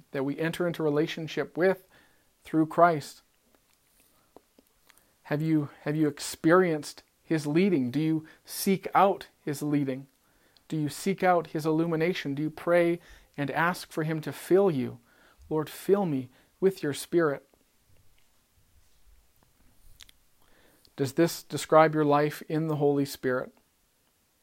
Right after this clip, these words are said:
I'll, I'll leave it with this, with this sentence. May we be a people, may be, may we be a,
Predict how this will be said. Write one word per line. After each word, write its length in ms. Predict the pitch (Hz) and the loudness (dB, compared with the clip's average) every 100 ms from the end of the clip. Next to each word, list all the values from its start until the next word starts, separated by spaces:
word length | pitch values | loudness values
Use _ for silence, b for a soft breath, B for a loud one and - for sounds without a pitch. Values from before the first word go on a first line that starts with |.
| _ _ _ _ _ _ _ _ _ _ _ | _ _ _ _ _ _ _ _ _ _ _
I'll, 280 | 135 127 - | -10 -10 -10
I'll 180 | 127 127 | -10 -6
leave 220 | 127 143 | -4 -4
it 80 | 139 | -2
with 180 | 139 135 | -4 -2
this, 300 | 143 135 - | -4 -6 -10
with 140 | 143 143 | -10 -6
this 160 | 143 | -6
sentence. 320 | - 139 - | -4 -6 -6
May 160 | 156 156 | -2 0
we 160 | 151 160 | 0 -2
be 140 | 156 | -2
a 60 | 143 | -4
people, 420 | - 156 - 135 | -6 -8 -8 -10
may 140 | 143 | -10
be, 200 | 156 160 | -10 -12
may 300 | 151 156 151 | -10 -8 -6
we 180 | 151 165 | -6 -6
be 220 | 156 156 | -2 -2
a, 140 | 139 | -2